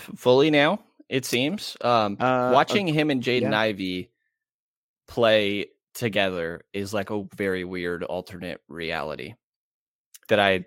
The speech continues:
Speaker 1: am glad to not be living in,
Speaker 2: I'm
Speaker 1: to be
Speaker 2: very
Speaker 1: honest.
Speaker 2: glad.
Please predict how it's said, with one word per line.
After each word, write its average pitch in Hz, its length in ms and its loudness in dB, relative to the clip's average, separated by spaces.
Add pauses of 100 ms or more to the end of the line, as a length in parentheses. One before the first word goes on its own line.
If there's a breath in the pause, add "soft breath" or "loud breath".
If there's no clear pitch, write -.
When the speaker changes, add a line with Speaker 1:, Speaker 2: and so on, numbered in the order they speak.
(120)
Speaker 1:
am 107 180 -4
glad 92 320 0
to 90 80 -10
not 90 180 -8
be 80 100 -8
living 73 300 -8
in, 78 180 -8 (800)
Speaker 2:
I'm 113 180 -2
Speaker 1:
to 107 80 -4
be 110 40 -2
Speaker 2:
very 107 100 0
Speaker 1:
honest. - 120 -2
Speaker 2:
glad. 95 400 -6